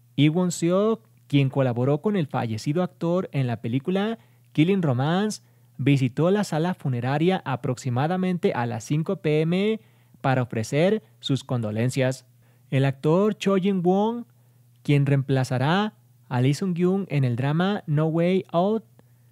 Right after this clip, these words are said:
entró al salón funerario en gran shock. Los dos actores colaboraron anteriormente en la película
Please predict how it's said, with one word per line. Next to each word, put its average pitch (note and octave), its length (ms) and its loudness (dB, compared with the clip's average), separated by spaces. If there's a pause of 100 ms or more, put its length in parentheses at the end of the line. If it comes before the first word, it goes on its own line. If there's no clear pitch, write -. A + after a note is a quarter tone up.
(260)
entró C3+ 400 2
al F3 120 2
salón F#3 300 -2
funerario D#3 640 0
en B2 160 -4
gran B2+ 200 0
shock. C3+ 360 0 (500)
Los B2+ 160 4
dos D3+ 140 0
actores F#3 580 -2
colaboraron C3 600 -2
anteriormente D3+ 680 -2
en F3+ 60 -2
la C3 160 -2
película F#3 580 0